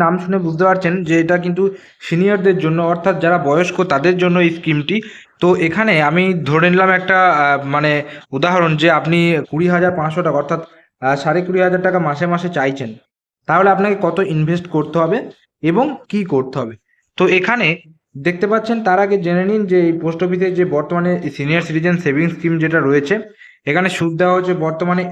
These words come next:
এইট পয়েন্ট টু পার্সেন্ট, অর্থাৎ এইট পয়েন্ট টু জিরো পার্সেন্ট সুদ কিন্তু এখন দেওয়া হচ্ছে। তাই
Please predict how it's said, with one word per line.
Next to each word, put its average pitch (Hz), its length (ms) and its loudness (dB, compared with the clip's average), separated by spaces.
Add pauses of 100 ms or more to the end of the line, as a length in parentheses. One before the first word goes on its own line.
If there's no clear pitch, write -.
এইট 156 220 0
পয়েন্ট 175 300 -2
টু 185 80 -2 (120)
পার্সেন্ট, 120 360 -4 (140)
অর্থাৎ 170 220 -6 (120)
এইট 156 180 -2
পয়েন্ট 175 240 0
টু 156 140 -4
জিরো 175 140 2 (100)
পার্সেন্ট 175 280 -2
সুদ 151 240 -6
কিন্তু 165 180 -4
এখন 160 240 -4
দেওয়া 139 200 0
হচ্ছে। 139 220 -4 (580)
তাই 160 120 0